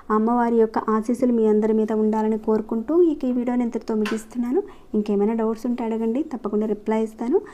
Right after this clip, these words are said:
అలానే మీకు ఎలా అనిపించింది అనేది కూడా చెప్పండి. ఈ వీడియో పది మందికి ఉపయోగపడుతుంది అని మీ మనసుకు అనిపిస్తే తప్పకుండా ఈ వీడియోకి ఒక లైక్ and షేర్ చేయండి. సబ్స్క్రైబ్ కాని వారు సబ్స్క్రైబ్ చేసుకొని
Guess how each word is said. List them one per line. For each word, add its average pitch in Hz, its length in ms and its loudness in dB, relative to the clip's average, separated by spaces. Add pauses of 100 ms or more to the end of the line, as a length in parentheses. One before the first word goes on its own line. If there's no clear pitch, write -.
(360)
అలానే 247 240 4
మీకు 254 220 2
ఎలా 220 120 4
అనిపించింది 226 460 0
అనేది 214 180 4
కూడా 220 180 0
చెప్పండి. 226 540 0 (400)
ఈ 226 100 2
వీడియో 240 200 2
పది 220 200 0
మందికి 226 300 0
ఉపయోగపడుతుంది 226 840 2
అని 220 120 2
మీ 208 120 4
మనసుకు 202 360 0
అనిపిస్తే 220 380 -4
తప్పకుండా 240 560 -4
ఈ 214 60 2
వీడియోకి 208 300 2
ఒక 214 120 -4
లైక్ 214 360 -2
and 214 120 0
షేర్ 214 460 -4
చేయండి. 220 300 0 (120)
సబ్స్క్రైబ్ 226 440 -6
కాని 220 160 -2
వారు 220 140 0
సబ్స్క్రైబ్ - 520 -8
చేసుకొని 247 380 -2